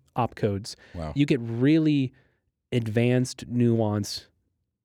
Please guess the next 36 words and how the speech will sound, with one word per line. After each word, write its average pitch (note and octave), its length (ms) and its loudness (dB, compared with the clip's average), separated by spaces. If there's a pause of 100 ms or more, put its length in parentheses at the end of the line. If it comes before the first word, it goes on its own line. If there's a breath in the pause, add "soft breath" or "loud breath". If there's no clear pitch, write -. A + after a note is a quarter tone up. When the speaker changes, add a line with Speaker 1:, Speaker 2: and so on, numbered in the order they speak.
(300)
Speaker 1:
smart D#3 380 -2
contracts C#3+ 440 0
on B2 140 0
Bitcoin A2+ 400 -2
that A2 100 0
allow A2 140 0
you B2 140 0
to A#2 40 -4
have G#2 160 -4
much A#2+ 380 0
more, B2+ 400 2 (560 loud breath)
uh, G#2+ 320 0 (220)
power C#3 400 0
in A#2+ 60 0
being A#2+ 180 0
able A#2 180 0
to G#2+ 80 -2
program B2 800 0 (140)
your B2+ 200 2
money A#2+ 280 0
and G#2 80 -6
how A#2 80 -6
you're G#2+ 100 -4
custodying F#2 520 -8
it. F#2 200 -16
And B2+ 160 0
I A2+ 60 2
think C3+ 180 -2
this C3 140 0
is B2+ 100 -4
gonna A#2 160 0
be A2 120 -2
a G#2 40 -2
major A#2+ 360 2
step - 300 -8
function G2+ 460 -8